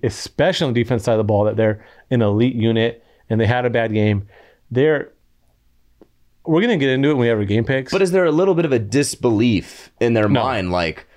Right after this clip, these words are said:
Speaker 2: "Fuck, we're not that good. Fuck, we just got our shit run." Like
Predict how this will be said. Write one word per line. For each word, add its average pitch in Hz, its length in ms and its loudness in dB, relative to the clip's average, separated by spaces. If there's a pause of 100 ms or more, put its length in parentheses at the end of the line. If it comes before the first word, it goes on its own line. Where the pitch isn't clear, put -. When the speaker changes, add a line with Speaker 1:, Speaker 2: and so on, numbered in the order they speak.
(160)
Speaker 2:
"Fuck, 135 300 -4
we're 135 200 2
not 123 280 -2
that - 220 -4
good. - 240 -10 (320)
Fuck, 143 240 -2
we 135 120 2
just 170 180 -4
got 160 120 0
our 127 100 -2
shit - 340 -4
run." 69 280 -8 (500)
Like 98 420 -2